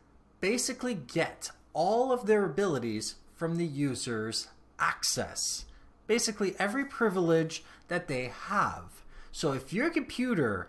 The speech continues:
is in administrative mode and you get infected, your virus has administrative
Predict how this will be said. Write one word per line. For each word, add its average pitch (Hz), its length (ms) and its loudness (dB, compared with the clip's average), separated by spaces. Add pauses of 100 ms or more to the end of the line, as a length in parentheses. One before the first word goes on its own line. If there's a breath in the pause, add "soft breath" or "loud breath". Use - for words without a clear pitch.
is 135 200 -4
in 135 100 -4
administrative 160 760 -2
mode 139 440 2
and 104 160 -6
you 127 140 -2
get 196 140 2
infected, 208 640 -2 (220)
your 131 160 0
virus 147 680 4 (160)
has 139 280 2
administrative 113 840 -4